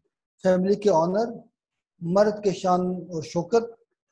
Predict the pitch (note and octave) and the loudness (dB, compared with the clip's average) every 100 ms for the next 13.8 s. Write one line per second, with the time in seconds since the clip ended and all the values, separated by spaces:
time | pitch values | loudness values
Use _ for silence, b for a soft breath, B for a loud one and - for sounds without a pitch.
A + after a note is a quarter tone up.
0 | _ _ _ E3+ E3+ F#3 G3+ - F#3 D#3 | _ _ _ 0 2 2 2 0 -2 0
1 | D3+ F3+ G#3+ - - E3+ F3 F3+ - _ | 0 2 0 -2 -2 0 0 -4 -12 _
2 | _ _ _ _ _ _ _ _ _ E3 | _ _ _ _ _ _ _ _ _ 0
3 | A3+ A#3+ G#3+ G3+ G#3 G3 F3+ D#3+ E3+ A3+ | 4 6 4 4 0 -2 -2 0 2 0
4 | - - - F3 E3+ F3 G3 F3+ F3+ F3 | -2 -16 -10 -2 -2 -2 -6 -4 -4 -4
5 | D3 D#3 D#3+ D#3 - D#3+ D3 C#3+ D3 D#3+ | -2 0 0 -4 -6 -4 -4 -4 -6 -4
6 | D3 C#3+ F#3+ F3 E3+ - D3 E3 G3 C#3+ | -4 -2 0 0 -2 -4 -6 0 0 -2
7 | - E3+ D3 D3 C#3+ C#3 - _ _ _ | -2 -2 0 -2 -4 -8 -12 _ _ _
8 | _ _ _ _ _ _ _ - A3 A#3 | _ _ _ _ _ _ _ 2 2 2
9 | - B3+ G3 G#3 G3+ B3+ C4 G#3 A3 A3 | 2 2 2 2 2 2 2 2 2 4
10 | G3+ A3 G#3+ G#3+ G3+ G#3 F#3+ G#3+ - A3 | 4 4 2 0 0 -4 -10 -6 -2 0
11 | E3+ F#3 F#3 F#3 F3 E3+ F3+ F#3+ F#3 - | 2 0 2 0 0 0 0 0 -4 -6
12 | F3 D#3+ D#3 D3+ D#3 E3 D#3+ E3 E3 E3 | -2 -2 -4 -8 -6 -4 -2 -2 -2 -4
13 | D#3+ E3 E3+ F3+ D3 C#3+ D#3 | -2 -2 2 2 2 0 0